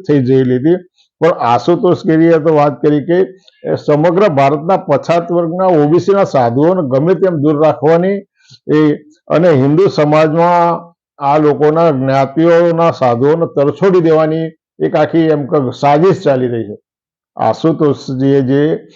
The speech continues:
એ આક્ષેપ કર્યો અને એમણે જે કહ્યું કે ભાઈ ભારતના, આ હિન્દ-, અ, જે સમગ્ર પછાત વર્ગના જે ઓબીસી સમાજના જે સાધુઓ છે એ સાધુઓને એમ કે ગમે તે ભોગે દૂર રાખવાની એક, અ,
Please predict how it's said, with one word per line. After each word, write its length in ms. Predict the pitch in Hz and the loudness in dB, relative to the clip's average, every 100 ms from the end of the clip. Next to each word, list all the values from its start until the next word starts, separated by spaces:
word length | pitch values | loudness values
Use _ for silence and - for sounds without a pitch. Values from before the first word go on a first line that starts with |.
| _ _ 135 | _ _ -4
એ 40 | |
આક્ષેપ 500 | 139 127 - 160 135 | 0 0 0 -2 0
કર્યો 220 | 135 139 151 | 0 2 2
અને 120 | 147 | 0
એમણે 200 | 139 143 | -2 0
જે 180 | 127 127 | 0 0
કહ્યું 300 | 135 139 127 | 0 0 0
કે 80 | 151 | -2
ભાઈ 120 | 180 | -2
ભારતના, 720 | 117 107 120 139 175 175 185 185 170 156 143 - _ _ _ | 0 0 0 -2 -2 -2 0 2 0 0 -2 -10 _ _ _
આ 140 | 139 120 | -2 0
હિન્દ-, 340 | 113 127 139 | 0 0 0
અ, 280 | 131 120 117 117 | 0 -2 -4 -2
જે 400 | 143 135 123 120 | 0 0 -2 -4
સમગ્ર 420 | 139 147 170 180 | -2 0 0 0
પછાત 500 | - 127 156 175 170 | -2 -4 0 0 2
વર્ગના 560 | 185 175 185 185 175 | 0 0 0 2 2
જે 140 | 151 165 | 0 0
ઓબીસી 480 | 139 131 160 135 151 | 0 0 -2 -4 -6
સમાજના 540 | 147 147 147 135 147 | -6 -4 -6 -4 -4
જે 440 | 139 123 131 127 | -4 -4 -4 -4
સાધુઓ 520 | 123 123 113 110 120 120 | -4 -2 -2 -2 -2 0
છે 220 | 151 170 - _ _ 143 | 0 -2 -6 _ _ -6
એ 40 | 135 | -4
સાધુઓને 760 | 127 120 113 139 151 165 190 202 - _ _ - 139 | 0 -2 0 2 2 2 0 -2 -8 _ _ -6 -4
એમ 160 | 147 | 0
કે 80 | 160 | 0
ગમે 280 | 131 151 165 | 0 0 2
તે 160 | 175 | 0
ભોગે 520 | 139 139 135 170 160 135 - _ _ | 2 0 2 2 2 -2 -8 _ _
દૂર 300 | 131 170 160 | -4 -2 0
રાખવાની 420 | 165 156 156 165 | -2 -2 -2 -2
એક, 320 | 170 151 147 - | -4 -4 -6 -10
અ, 440 | - 139 135 127 | -14 -6 -4 -4